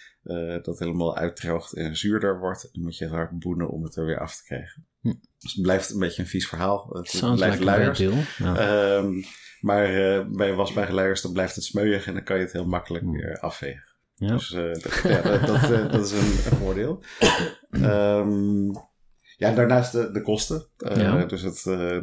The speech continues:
Speaker 1: je bespaart er gewoon een heleboel geld mee. Zeker als je een tweede kind hebt. Eh, dan heb je de luiers al.
Speaker 2: Ja.
Speaker 1: Dus dat, eh, dat gaat dan heel hard. Maar ook bij je eerste kind bespaar je er gewoon echt geld mee.
Speaker 2: Ja.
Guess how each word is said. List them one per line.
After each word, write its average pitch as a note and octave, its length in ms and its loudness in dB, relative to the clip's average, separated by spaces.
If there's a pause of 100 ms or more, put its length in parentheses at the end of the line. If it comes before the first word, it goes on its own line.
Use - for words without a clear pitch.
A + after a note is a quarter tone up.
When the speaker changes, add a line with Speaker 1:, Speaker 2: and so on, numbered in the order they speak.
(140)
Speaker 1:
je E2+ 120 -6
bespaart F2+ 360 0
er - 60 -4
gewoon F#2 160 -4
een F2 100 0
heleboel E2 200 -2
geld G2+ 280 -4
mee. G2+ 160 -4
Zeker F#2 200 -8
als F2 120 -6
je - 60 -8
een F2 60 -8
tweede F2+ 240 -2
kind E2 280 -10
hebt. - 400 -12 (120)
Eh, - 140 -12 (420)
dan - 180 -6
heb F2 140 -4
je - 80 -6
de E2+ 60 0
luiers E2 400 0
al. D#2 240 -10 (340)
Speaker 2:
Ja. E2 220 0
Speaker 1:
Dus - 140 -16
dat, - 240 -8
eh, E2+ 200 -4
dat E2 140 -8
gaat F2 200 -6
dan E2+ 200 0
heel F2+ 180 0
hard. F#2+ 240 -2
Maar F2 140 0
ook F2 100 -6
bij E2 140 -2
je E2+ 60 -4
eerste F2 220 -6
kind E2+ 200 -6
bespaar - 300 -6
je D#2+ 60 -2
er E2 120 -6
gewoon D2+ 220 -6
echt E2 180 -10
geld G2+ 260 -6
mee. C3 240 -4 (140)
Speaker 2:
Ja. - 300 -4